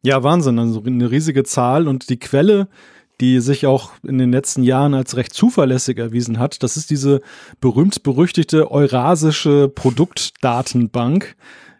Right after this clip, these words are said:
Das ist so eine Art, ja, so eine, so eine Kommission, auch so eine, so eine Behörde, eine Regulierungsbehörde, wo man halt als Hersteller die, die Geräte vorher anmelden muss,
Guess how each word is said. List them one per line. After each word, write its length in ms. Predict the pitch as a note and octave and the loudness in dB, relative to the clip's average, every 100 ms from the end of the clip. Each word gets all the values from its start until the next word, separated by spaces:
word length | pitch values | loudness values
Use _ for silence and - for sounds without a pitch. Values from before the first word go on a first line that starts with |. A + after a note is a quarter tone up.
| - | -6
Das 160 | - - | -6 -4
ist 100 | - | 0
so 80 | |
eine 180 | B2+ B2 | 2 2
Art, 540 | A2+ B2 C3 - - - _ B2 | -2 -4 -4 -6 -8 -10 _ -2
ja, 180 | C3 A#2 - | 0 -2 -4
so 120 | B2 | 0
eine, 120 | C3 | 0
so 100 | A#2+ | 2
eine 100 | B2+ | 0
Kommission, 600 | B2+ C3 - C3+ D3 D3+ | 0 0 2 2 2 2
auch 120 | C#3 | 0
so 80 | C#3+ | 2
eine, 260 | C3+ C3+ B2+ | 2 2 0
so 80 | B2+ | -2
eine 100 | B2+ | -2
Behörde, 500 | A2+ F#2+ B2+ D3+ D#3 | -2 -2 2 2 2
eine 140 | C3+ | 0
Regulierungsbehörde, 1040 | A#2+ B2 A2 C#3 D#3+ - C#3+ C#3 C#3+ D3 C#3+ - - - - | 0 0 0 0 0 0 0 2 2 2 -2 -12 -20 -16 -2
wo 80 | |
man 200 | C3 C3 | 0 2
halt 300 | C3 C3 - | 2 0 0
als 220 | C3 A#2+ C3 | -4 -2 -2
Hersteller 580 | C#3 - C#3+ C3+ C3+ | -2 -2 -2 2 2
die, 280 | A#2+ B2+ B2 | 0 -2 -2
die 260 | B2 B2 A#2+ | 0 0 0
Geräte 760 | B2 G2+ G#2 C3 D3 C3 B2+ | -4 -4 -6 -2 2 2 2
vorher 380 | - C3 B2+ B2 | 0 0 2 0
anmelden 580 | A#2+ C3 B2+ B2 B2 A#2 | 0 0 2 0 0 0
muss, 380 | A#2+ C3 - | 2 2 0